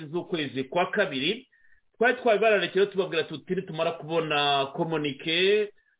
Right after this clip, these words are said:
imyanzuro isoza inama y'abakuru b'ibihugu yateraniye i Burundi, turaza kubaganiriza. Ni muri urwo rwego rero tugira ngo tuganire kuri iyi nama ya makumyabiri ya Extraordinary Summit y'abakuru b'ibihugu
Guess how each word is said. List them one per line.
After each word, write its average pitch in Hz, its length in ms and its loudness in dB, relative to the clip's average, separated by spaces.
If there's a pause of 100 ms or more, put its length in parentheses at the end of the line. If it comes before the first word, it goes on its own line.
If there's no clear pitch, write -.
(120)
imyanzuro 180 560 0
isoza 180 280 0
inama 165 400 -2
y'abakuru 170 340 -2
b'ibihugu 147 760 0
yateraniye 147 500 0
i - 20 -4
Burundi, 175 500 0
turaza 143 340 -2
kubaganiriza. 135 1120 0 (540)
Ni 160 80 -4
muri 247 160 4
urwo 240 100 6
rwego 196 260 2
rero 202 200 6
tugira 190 300 0
ngo 180 80 -2
tuganire 180 640 -2
kuri 196 180 -4
iyi 185 60 -2
nama 170 180 -4
ya 170 40 -10
makumyabiri 165 840 -2
ya 143 200 2
Extraordinary 160 840 -4 (120)
Summit 196 480 -6
y'abakuru 160 440 -6
b'ibihugu 165 600 0